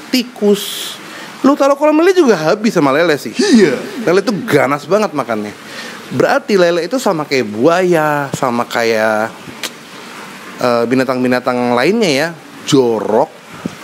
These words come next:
Speaker 1: Dan berarti bakteri yang di, ada di tubuh mereka itu bahaya banget. Jadi, kulit maupun daging atau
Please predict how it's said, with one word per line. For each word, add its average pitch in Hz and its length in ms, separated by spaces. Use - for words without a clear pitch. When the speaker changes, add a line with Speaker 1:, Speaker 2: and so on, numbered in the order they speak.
Speaker 1:
Dan 143 240
berarti 147 240
bakteri 143 540
yang 135 100
di, 131 160
ada 127 160
di 127 80
tubuh 127 240
mereka 131 240
itu 220 160
bahaya 113 480
banget. 175 320
Jadi, 240 560
kulit 240 400
maupun 175 460
daging 135 480
atau 123 340